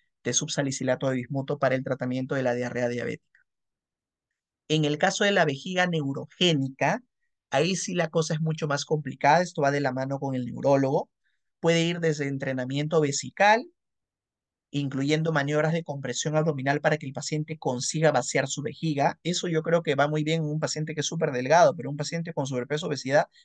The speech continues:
es imposible que uno pueda llegar a presionar lo suficiente el abdomen para poder vaciar, em, manualmente la vejiga.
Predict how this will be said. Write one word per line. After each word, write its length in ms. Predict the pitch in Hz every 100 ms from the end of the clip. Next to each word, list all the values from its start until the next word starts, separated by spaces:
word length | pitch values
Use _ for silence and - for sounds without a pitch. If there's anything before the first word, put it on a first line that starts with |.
| _
es 180 | - 156
imposible 580 | 185 165 170 165 165 165
que 60 | 160
uno 120 | 156
pueda 220 | 156 156
llegar 240 | 160 139 147
a 100 | 156
presionar 460 | 151 135 123 135
lo 100 | 151
suficiente 500 | 151 135 135 135 143
el 100 | 156
abdomen 500 | 127 135 139 147 226 _ _ _
para 200 | - 127
poder 360 | - 131 143 160 _
vaciar, 640 | 147 123 127 - 147 151 127 147 _ _
em, 460 | - 127 - - - - _ _
manualmente 880 | 135 127 135 147 151 147 175 143 120
la 120 | 117
vejiga. 360 | 120 - - -